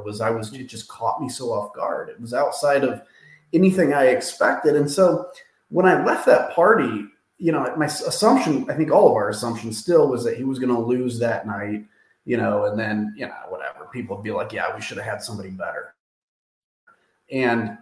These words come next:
that was the beginning of really kind of a long, slow divorce for me, because I realized that I, I either have to be like Betty and just, you know, put everything aside and believe that this guy's the greatest thing ever,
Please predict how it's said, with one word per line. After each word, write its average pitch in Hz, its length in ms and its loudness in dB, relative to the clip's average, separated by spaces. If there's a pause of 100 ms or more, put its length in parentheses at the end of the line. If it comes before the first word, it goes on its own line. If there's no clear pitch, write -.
(120)
that 147 200 0
was 196 160 2
the 180 60 0
beginning 156 420 2
of 127 320 -2
really 123 640 0 (460)
kind 143 180 0
of 131 60 2
a 117 40 2
long, 110 380 0
slow 127 320 -2
divorce 113 480 -4
for 101 120 -14
me, 104 340 -10
because 113 340 -4
I 117 60 2
realized 120 640 0
that 113 200 -4
I, - 340 -4
I 208 100 4
either 156 180 4
have 156 220 6
to 131 60 -4
be 151 140 2
like 135 340 2
Betty 117 460 0 (320)
and 120 140 0
just, - 380 0
you 151 80 0
know, 117 140 0
put 175 120 6
everything 170 300 6
aside 156 440 6
and 131 120 6
believe 135 320 0
that 127 100 -12
this 135 160 -6
guy's 131 280 2
the 135 80 -8
greatest 135 420 -2
thing 117 200 0
ever, - 420 0